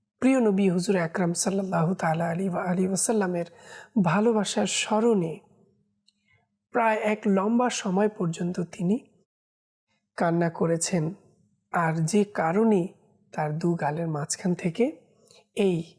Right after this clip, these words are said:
অশ্রু প্রবাহিত হয়ে এক ধরনের ছাপ, দাগ বসে গেছে।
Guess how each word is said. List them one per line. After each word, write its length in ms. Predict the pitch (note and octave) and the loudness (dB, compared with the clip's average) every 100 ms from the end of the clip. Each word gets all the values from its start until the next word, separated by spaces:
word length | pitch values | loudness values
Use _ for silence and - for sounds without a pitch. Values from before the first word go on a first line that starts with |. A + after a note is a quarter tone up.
| _ _ - | _ _ -2
অশ্রু 340 | G#3 - - | -2 0 -2
প্রবাহিত 480 | G#3 G3+ F3+ F3+ F3+ | 0 2 2 0 0
হয়ে 340 | G3 - F#3+ A3 | -2 2 2 2
এক 240 | E3+ D3+ | 0 -4
ধরনের 300 | - F3 A#3 - | -2 -2 -2 -4
ছাপ, 320 | - F3+ D#3+ E3+ | -4 -2 -2 -2
দাগ 200 | E3 F3 F#3 | -2 0 0
বসে 320 | D#3+ D3 - D#3+ | -2 -2 -4 -6
গেছে। 320 | D3 - | -6 -8